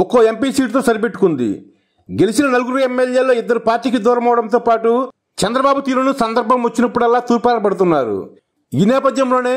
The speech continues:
విజయవాడ మేయర్ పీఠం పలానా అభ్యర్థికే అని ప్రకటన చేయవద్దని, ఒకవేళ ఎవరి పేరునైనా ముందుగా ప్రకటిస్తే అందరినీ సమన్వయపరుచుకుని ముందుకు వెళ్లడం అసాధ్యమని నగర నేతలు అధిష్టానానికి వివరించారు. చంద్రబాబు వారి మాటలకు ప్రాధాన్యం ఇచ్చినట్లే వ్యవహరించారు.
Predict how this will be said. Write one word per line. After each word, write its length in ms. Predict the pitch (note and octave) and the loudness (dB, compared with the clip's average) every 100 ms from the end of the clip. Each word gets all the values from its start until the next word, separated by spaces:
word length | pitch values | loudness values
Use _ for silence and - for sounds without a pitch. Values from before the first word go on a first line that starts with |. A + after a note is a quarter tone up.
| C4+ C#4 - A#2 | -4 -8 -14 -4
విజయవాడ 500 | D3+ G#3 C4+ C#4 C4 | -2 2 4 4 2
మేయర్ 300 | A3+ B3+ B3 C4 | 2 2 0 -2
పీఠం 240 | B3+ B3+ A3+ | 0 0 0
పలానా 260 | A3 A#3+ A#3 G3+ | 0 0 0 0
అభ్యర్థికే 500 | F#3 G#3+ G3 B3+ B3 | -2 -4 -2 0 0
అని 140 | A#3 | 0
ప్రకటన 360 | G#3+ A3 A#3 A#3+ A3 | -2 -2 -2 2 2
చేయవద్దని, 500 | A#3 A3+ A3 A3+ A#3+ B3 _ _ - | 2 2 0 0 -2 -4 _ _ -4
ఒకవేళ 420 | C#3+ F#3+ F#3 B3+ | 0 2 2 2
ఎవరి 260 | A#3+ A3 B3 | 2 0 0
పేరునైనా 460 | B3 B3 B3 A#3+ A#3+ | 0 0 -2 -2 -2
ముందుగా 320 | A3 A3 B3 | 0 2 0
ప్రకటిస్తే 540 | A#3 A3+ A3+ G#3+ A#3+ A#3+ B3+ _ - | 0 -2 -4 -2 0 0 -2 _ -6
అందరినీ 400 | D3 G#3 B3+ C4 | -4 0 0 0
సమన్వయపరుచుకుని 760 | A3+ G#3+ B3 B3+ B3 A#3+ A3 B3 | -2 0 0 0 0 -2 0 0
ముందుకు 320 | G#3+ A3 A3 | 2 0 0
వెళ్లడం 300 | A#3+ A#3 A3+ | 0 2 0
అసాధ్యమని 500 | G3+ A3 G#3 A#3 A#3 | 0 -2 -2 0 0
నగర 240 | G#3+ G#3 A3 | 0 0 0
నేతలు 320 | A3+ A3+ A3 | 2 2 2
అధిష్టానానికి 580 | F#3+ G3+ G#3 A3 G#3+ G#3+ | 0 -2 0 0 0 0
వివరించారు. 680 | G3 F#3+ G3 E3+ C3+ G#2+ E2+ _ _ _ _ - | 0 2 0 2 0 -2 -6 _ _ _ _ -6
చంద్రబాబు 460 | F#3+ A#3 B3+ C4 B3+ | -4 0 0 2 4
వారి 220 | A#3 A3 | 4 4
మాటలకు 400 | G3+ A#3 B3 A3+ | 2 0 0 0
ప్రాధాన్యం 500 | G#3 G#3+ A3 A#3+ A3+ | 0 0 0 -2 -4
ఇచ్చినట్లే 420 | G#3 A3 A3 A#3 | -2 -2 0 0
వ్యవహరించారు. 640 | G#3 F#3+ G3 F#3 E3 A#2 | 0 0 0 0 0 0